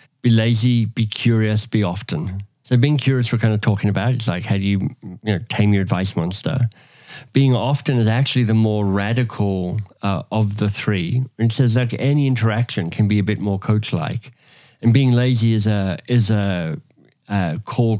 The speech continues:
to say, "Stop, stop trying to jump in and save the day and solve the problem and rescue the person. Allow them to figure their own way forward." Because A, that doesn't deplete you, and B, it allows them to, invites them to step up and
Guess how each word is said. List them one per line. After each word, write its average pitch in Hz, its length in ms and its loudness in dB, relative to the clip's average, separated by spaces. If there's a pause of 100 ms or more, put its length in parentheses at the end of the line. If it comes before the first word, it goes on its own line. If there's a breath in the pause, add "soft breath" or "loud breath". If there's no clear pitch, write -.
to 104 140 0
say, 104 380 0
"Stop, 120 460 -4 (480 loud breath)
stop - 300 0
trying 131 180 4
to 117 80 4
jump 113 300 4
in 113 160 4
and 104 180 2
save 113 320 0
the 110 100 2
day 107 240 0
and 98 140 0
solve 110 320 0
the 107 80 0
problem 104 480 0
and 92 140 0
rescue 104 340 0
the 98 80 -2
person. 107 720 0 (340 loud breath)
Allow 117 300 4
them 117 180 2
to 101 80 0
figure 110 320 0
their 101 200 2
own 113 220 2
way 90 280 -2
forward." 107 640 -2 (380 loud breath)
Because 104 540 2 (160)
A, 117 280 2
that 107 240 -2
doesn't 101 320 0
deplete 101 400 -2
you, 107 340 2
and 98 160 0
B, 110 200 2
it 98 80 2
allows 98 360 -2
them 107 240 2
to, - 120 -4
invites 110 440 -4
them 104 140 0
to - 80 -4
step - 300 -4
up 90 240 -4
and 92 340 -2